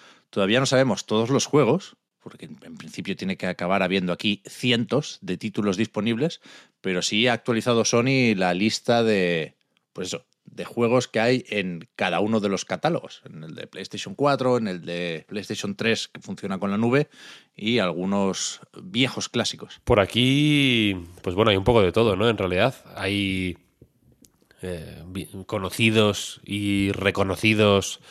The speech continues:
Speaker 2: como Bloodborne, Tsushima,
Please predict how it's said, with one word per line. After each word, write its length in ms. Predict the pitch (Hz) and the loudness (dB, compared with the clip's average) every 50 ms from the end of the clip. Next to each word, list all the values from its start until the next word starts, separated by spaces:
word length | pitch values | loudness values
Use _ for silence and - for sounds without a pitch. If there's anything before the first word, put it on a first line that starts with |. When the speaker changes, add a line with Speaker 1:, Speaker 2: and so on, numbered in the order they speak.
| - - - - - - | -20 -20 -20 -20 -12 -6
Speaker 2:
como 1080 | - 98 98 98 98 95 95 92 90 92 90 90 90 92 90 90 90 90 87 87 - _ _ _ _ - | -4 -2 0 2 2 4 4 4 2 2 0 0 0 0 0 0 0 -2 -4 -8 -14 _ _ _ _ -16
Bloodborne, 760 | 92 92 104 107 110 101 98 101 101 101 101 98 104 101 104 - _ _ _ _ - | -8 -4 -2 -2 -2 -2 -2 0 0 0 0 -2 -4 -8 -12 -16 _ _ _ _ -18
Tsushima, 800 | - - 104 92 - - 110 104 98 98 95 92 95 98 101 - | -10 -8 -8 -6 -4 -2 -2 -2 -2 -2 -4 -4 -6 -8 -14 -20